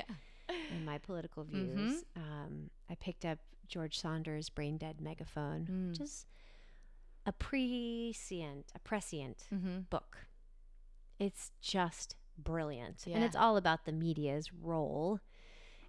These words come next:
Speaker 2: in, um, you know,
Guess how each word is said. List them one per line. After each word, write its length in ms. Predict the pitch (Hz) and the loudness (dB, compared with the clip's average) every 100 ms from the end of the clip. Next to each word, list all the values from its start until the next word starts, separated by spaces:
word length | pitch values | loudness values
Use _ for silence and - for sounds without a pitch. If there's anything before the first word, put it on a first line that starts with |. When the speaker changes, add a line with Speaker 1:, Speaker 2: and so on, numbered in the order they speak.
| - | 2
Speaker 2:
in, 460 | 180 165 160 156 - - | 4 6 6 4 0 -4
um, 480 | 170 160 151 156 160 160 - - - - - - - | -2 0 2 0 -2 -4 -12 -18 -18 -18 -18 -18 -2
you 160 | 262 220 | 4 6
know, 180 | 175 | 6